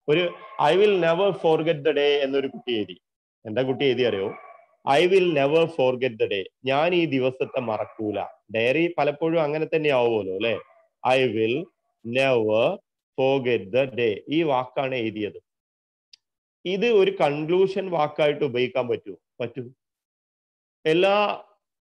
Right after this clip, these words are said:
പിന്നെ ഡയറിയിലേക്കും ഇത് ഉപയോഗിക്കാൻ പറ്റും, ഏകദേശം ഒക്കെ പറ്റുമായിരിക്കും. ഈ ഒരു വാക്കിന്റെ കുറവിൽ മാർക്ക് പോവും. Yes. Emotional sentence ഒക്കെ ഡയറിയിൽ ഉപയോഗിക്കും.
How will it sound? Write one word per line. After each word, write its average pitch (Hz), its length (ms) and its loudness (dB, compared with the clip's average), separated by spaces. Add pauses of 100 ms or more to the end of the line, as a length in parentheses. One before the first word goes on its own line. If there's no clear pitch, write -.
(140)
പിന്നെ 135 600 0 (120)
ഡയറിയിലേക്കും 143 1000 0
ഇത് 131 140 -4
ഉപയോഗിക്കാൻ 131 480 -2
പറ്റും, 104 280 -6 (100)
ഏകദേശം 123 600 -2
ഒക്കെ 143 340 -6
പറ്റുമായിരിക്കും. 104 500 -8 (520)
ഈ 196 140 -2
ഒരു 220 140 2
വാക്കിന്റെ 156 600 -2
കുറവിൽ 127 440 0
മാർക്ക് 117 380 -4
പോവും. 120 280 -6 (320)
Yes. - 200 -12 (1300)
Emotional 220 760 2
sentence 175 440 -2
ഒക്കെ 175 160 -4
ഡയറിയിൽ 143 400 2
ഉപയോഗിക്കും. 117 380 -2